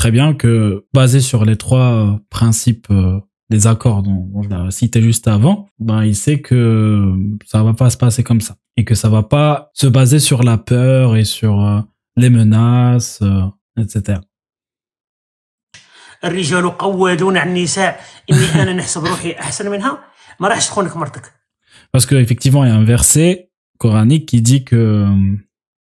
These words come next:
Speaker 1: euh, les, les, les hommes ont autorité sur, sur les femmes.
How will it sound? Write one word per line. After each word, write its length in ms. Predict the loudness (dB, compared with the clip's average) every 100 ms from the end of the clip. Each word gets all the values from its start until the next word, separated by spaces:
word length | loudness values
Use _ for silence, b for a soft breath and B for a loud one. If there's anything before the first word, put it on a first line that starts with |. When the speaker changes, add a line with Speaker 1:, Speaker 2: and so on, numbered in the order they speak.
| -8
Speaker 1:
euh, 160 | -4 -2
les, 280 | -2 -2
les, 220 | -4 -6 -4
les 300 | -2 0 2
hommes 240 | 2 2
ont 360 | 2 2 0 0
autorité 560 | -2 0 0 0 0 -2
sur, 240 | -2 -4 -4 -6
sur 240 | -10 -8
les 120 | -6
femmes. 200 | -8 -14